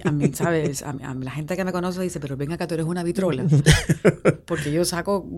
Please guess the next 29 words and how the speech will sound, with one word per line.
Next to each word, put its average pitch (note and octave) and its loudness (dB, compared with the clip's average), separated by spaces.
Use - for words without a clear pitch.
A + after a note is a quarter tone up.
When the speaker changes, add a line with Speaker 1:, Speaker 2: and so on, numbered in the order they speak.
Speaker 1:
eh, - -16
canción E3 -2
de G#3 -2
todo G3 4
y, F3 2
y F3 -2
conozco E3+ -2
montones F3+ -4
de F#3 -6
canciones. C#3+ -8
Pero F3+ 4
yo F#3 2
soy C4+ -2
una C4 0
mujer A3 -2
muy F3+ 0
bohemia. D3+ -2
Entonces, - -4
Speaker 2:
Ok. - -14
Speaker 1:
a E3+ -6
mí F#3 2
la A3 2
onda G#3+ -2
de, E3+ -2
de, C#3+ -2
y D#3+ -4
tengo E3+ -2
muchos G#3 -2
amigos E3+ -4